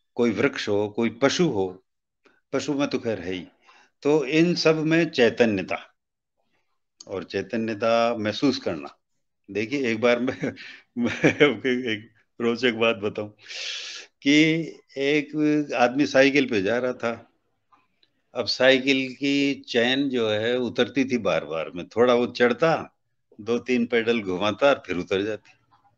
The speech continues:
फिर वो ठीक करता उसको, फिर बैठता दोबारा,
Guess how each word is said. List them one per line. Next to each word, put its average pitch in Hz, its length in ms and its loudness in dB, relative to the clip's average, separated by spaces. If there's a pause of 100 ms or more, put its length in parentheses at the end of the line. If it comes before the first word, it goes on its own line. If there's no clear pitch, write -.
(520)
फिर 117 140 0
वो 127 80 2
ठीक 127 340 0
करता 123 280 -2
उसको, - 460 -12 (560)
फिर 127 140 4
बैठता 131 420 4
दोबारा, 123 540 0